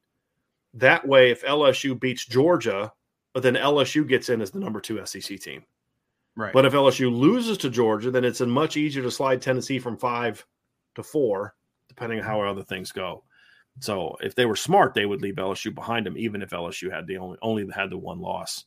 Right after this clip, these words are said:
Speaker 1: But
Speaker 2: Mm-hmm.
Speaker 1: I, I would contend that if L S U only had one loss, they probably would have lost another game to somebody else. So that's just me.
Speaker 2: Yeah.
Speaker 1: Maltavius, thank you for the super chat, sir. "Good evening, gentlemen. A screen or shovel to Tyree would have been too simple, right?"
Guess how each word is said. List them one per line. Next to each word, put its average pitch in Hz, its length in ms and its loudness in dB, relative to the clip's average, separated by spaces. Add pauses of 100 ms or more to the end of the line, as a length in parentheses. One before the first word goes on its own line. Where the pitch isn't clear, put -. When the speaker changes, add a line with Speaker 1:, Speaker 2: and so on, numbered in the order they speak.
(640)
Speaker 1:
But 113 300 8
Speaker 2:
Mm-hmm. 107 100 -4
Speaker 1:
I, 120 60 6
I 131 40 6
would 131 160 4
contend 117 340 2
that 104 80 0
if - 80 -6
L 120 160 4
S 107 140 -2
U 117 60 2
only 110 140 0
had 107 120 -4
one 110 200 -4
loss, 107 240 -4
they 104 100 -6
probably 104 460 -4
would 98 140 -8
have 98 60 -8
lost 98 260 -12
another 92 240 -14
game 90 180 -16
to 90 60 -18
somebody 85 360 -12
else. - 380 -14 (480)
So - 320 -16 (960)
that's - 200 -6
just 90 180 -8
me. 80 100 -8
Speaker 2:
Yeah. 120 60 -8
Speaker 1:
Maltavius, 170 800 6 (200)
thank 135 160 4
you 123 80 -4
for 120 40 0
the 110 60 0
super 135 220 -4
chat, 127 160 2
sir. 135 220 0
"Good 131 180 2
evening, 123 300 2
gentlemen. 127 440 2
A 120 80 -8
screen 139 420 0
or 120 140 -2
shovel 139 460 0
to - 120 -10
Tyree 123 500 0
would 123 180 -2
have 104 120 -6
been 107 180 -4
too 117 180 -8
simple, 101 320 -8
right?" 95 240 -8